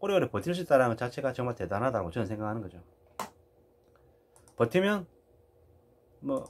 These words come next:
큰 이상이 없는 한 나름의 다 자리를 매기면 다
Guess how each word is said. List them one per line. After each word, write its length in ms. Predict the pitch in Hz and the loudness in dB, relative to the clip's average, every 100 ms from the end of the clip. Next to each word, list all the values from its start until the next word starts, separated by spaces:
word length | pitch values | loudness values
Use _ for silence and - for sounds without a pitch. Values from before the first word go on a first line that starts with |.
| - | -16
큰 200 | - 233 | -4 0
이상이 280 | 165 135 160 | 6 6 6
없는 200 | 113 135 | 4 4
한 200 | 135 170 - - _ _ - - | 2 0 -6 -20 _ _ -20 -20
나름의 400 | - 104 175 180 | 2 4 6 4
다 100 | 104 | 2
자리를 440 | 95 131 165 127 110 - _ | 2 4 4 0 -4 -10 _
매기면 380 | 127 156 123 | -6 -2 -2
다 60 | 73 | -4